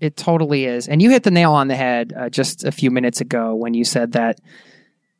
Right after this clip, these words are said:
it, everybody around you isn't going to understand. And it's very hard to, you can't make people understand. You, you just have to kind of explain <laughs> yourself,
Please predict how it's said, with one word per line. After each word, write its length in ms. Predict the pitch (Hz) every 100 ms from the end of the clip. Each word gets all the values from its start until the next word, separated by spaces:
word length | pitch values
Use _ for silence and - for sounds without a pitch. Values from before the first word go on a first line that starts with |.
| _
it, 160 | 170 -
everybody 400 | 170 185 185 185
around 300 | 165 147 147
you 100 | 139
isn't 220 | 131 135 127
going 280 | 135 127
to 80 | 127
understand. 800 | 123 120 113 - 117 104 98 - - _
And 460 | 139 131 123 113 113 - - _ _ _ _
it's 160 | 156 143
very 240 | 151 165
hard 440 | 151 147 143 143 139 _ _ _ _ _ _ _
to, 360 | 160 147 131 131 147 143 _ _
you 100 | 151
can't 240 | - 208 160
make 300 | 165 175 -
people 240 | 151 135
understand. 580 | 127 123 - 135 127 127
You, 140 | 131 -
you 120 | 135
just 180 | 135 135
have 220 | 139 131
to 540 | - 143 135 127 123 117
kind 260 | - 151 143
of 240 | 123 - - _
explain 460 | 165 - 220 240
<laughs> 80 | 185
yourself, 500 | 165 - - 143 151